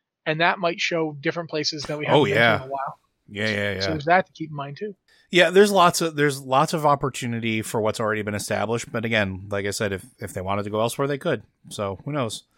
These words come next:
Speaker 2: Uh, our next question comes from Riptides, who is a Pandaren Death Knight on Shuhalo.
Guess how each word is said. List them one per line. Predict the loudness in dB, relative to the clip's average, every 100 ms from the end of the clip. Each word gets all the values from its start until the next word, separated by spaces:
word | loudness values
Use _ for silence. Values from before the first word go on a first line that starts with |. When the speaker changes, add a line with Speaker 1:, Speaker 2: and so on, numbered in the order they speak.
| -20 _
Speaker 2:
Uh, | 0 4 4 2
our | 2 2 2
next | 0 -2 -4 -12
question | -8 -2 -2 -2 -6 -6
comes | -6 -6 -4 -4
from | -4 -4
Riptides, | -4 -4 0 2 2 -2
who | -6
is | -4
a | -4
Pandaren | -4 -6 -4 -2 0 0 -2
Death | 0 -2 -4
Knight | -8 -10 -16 -18 -20 -20 _
on | -6 -6
Shuhalo. | -6 -8 -6 -6 -6 -10 -20